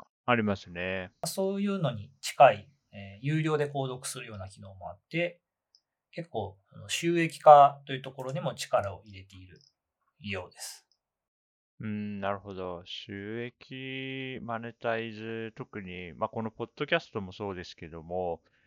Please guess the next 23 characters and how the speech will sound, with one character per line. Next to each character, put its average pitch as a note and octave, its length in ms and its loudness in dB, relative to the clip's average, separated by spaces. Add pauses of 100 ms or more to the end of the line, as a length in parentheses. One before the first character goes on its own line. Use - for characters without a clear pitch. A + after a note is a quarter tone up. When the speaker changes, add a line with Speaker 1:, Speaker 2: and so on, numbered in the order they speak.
(200)
Speaker 1:
ウ G2+ 60 -4
ェ A#2 120 4
ブ C#3 140 -2
上 C#3 320 0
で C3 580 4
こ A2+ 100 -8
う - 20 -8
発 A2 220 -6
信 A#2 320 -4
す A#2 140 -10
る G#2+ 120 -8
場 G#2 180 2
合、 G2+ 40 -2 (280)
ま G2 60 -14
あ、 - 20 -10
無 G2 180 -4
料 D3 320 6
の D3 120 0
も C#3 160 0
の A#2 120 2
が E2 280 -2 (100)
一 - 200 -16
番 E2 380 -10